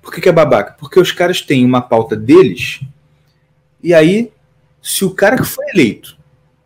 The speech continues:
por milhões de brasileiros, dentre os quais eles, não atende o interesse de classe deles,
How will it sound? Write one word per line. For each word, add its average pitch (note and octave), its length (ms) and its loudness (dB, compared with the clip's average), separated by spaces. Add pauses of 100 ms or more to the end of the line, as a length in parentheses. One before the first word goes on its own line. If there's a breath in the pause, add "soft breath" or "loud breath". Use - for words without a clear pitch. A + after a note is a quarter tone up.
(400)
por C#3+ 500 -2
milhões E3 480 2
de A3+ 60 2
brasileiros, G#3 840 2
dentre B2+ 220 -2
os - 80 -10
quais D3+ 240 0
eles, C#3+ 360 -2 (640)
não E3 200 4
atende F#3 420 4
o - 20 4
interesse D#3 380 2
de C#3+ 100 -6
classe A2 520 -2 (120)
deles, A#2+ 680 0